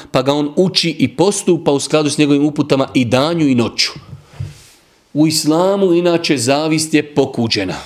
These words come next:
i zabranjena. Kaže Allahu poslanik: "Nije dozvoljeno zavidjeti osim u dva slučaja.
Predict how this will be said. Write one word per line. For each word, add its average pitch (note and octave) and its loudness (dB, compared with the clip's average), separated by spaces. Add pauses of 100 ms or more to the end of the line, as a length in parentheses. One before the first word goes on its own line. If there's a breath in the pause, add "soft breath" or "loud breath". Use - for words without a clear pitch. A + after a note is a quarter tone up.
(180)
i F3 0
zabranjena. G#2 -4 (420 soft breath)
Kaže D#3 0
Allahu E3 0
poslanik: D#3+ 0 (220 loud breath)
"Nije G3 2
dozvoljeno A3 0
zavidjeti G3+ 0
osim G#3 2
u G3 2
dva E3+ 0
slučaja. C3 0